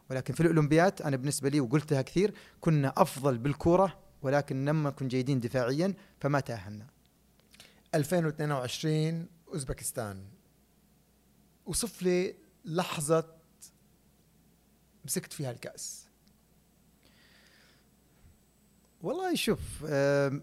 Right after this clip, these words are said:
Speaker 1: كثير كان يعتقد إنه في عقدة بالنسبة لسعد الشهري النهائيات، ولكن أنا ما كنت شايفها كذا، بحكم إني أنا محقق دوري مع القادسية شباب، وأيضًا محقق دوري عام مع النصر، فمحقق بطولات قبل كذا، فما هي عقدة عندي إني أوصل لنهائي لي، لأنه كان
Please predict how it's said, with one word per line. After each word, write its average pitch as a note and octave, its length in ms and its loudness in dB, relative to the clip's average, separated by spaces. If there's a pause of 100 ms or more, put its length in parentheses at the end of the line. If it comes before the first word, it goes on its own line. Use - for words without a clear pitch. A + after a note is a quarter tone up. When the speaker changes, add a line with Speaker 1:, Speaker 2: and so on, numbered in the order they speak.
(160)
Speaker 1:
كثير B3+ 400 6
كان G#3+ 260 6
يعتقد G3+ 540 6
إنه F3+ 180 6
في F#3 180 6
عقدة B2+ 420 2 (220)
بالنسبة B2+ 460 0
لسعد A#2+ 300 0
الشهري B2 340 -2
النهائيات، A#2 680 -4
ولكن E3+ 340 2
أنا B3+ 140 2
ما D#4+ 140 2
كنت - 400 0 (840)
شايفها E3+ 460 6
كذا، C#3 380 2
بحكم D3+ 320 -2
إني G3 140 2
أنا G3+ 80 4
محقق F#3+ 300 0
دوري B2+ 640 2 (1040)
مع A#2 140 0
القادسية B2 600 0
شباب، A#2 460 -2
وأيضًا C#3+ 300 0
محقق D3+ 400 -2
دوري C3 300 4
عام B2 280 2
مع A2+ 120 -2
النصر، B2 540 0
فمحقق C3 1000 0
بطولات C#3 560 6
قبل A2+ 200 0
كذا، G#2 240 -6
فما G3+ 320 4
هي G#3 100 8
عقدة D#3 360 6
عندي D#3 240 2
إني D3+ 120 4
أوصل D#3 260 4
لنهائي D3 300 2
لي، C3+ 120 -4
لأنه C#3+ 200 0
كان F3 260 4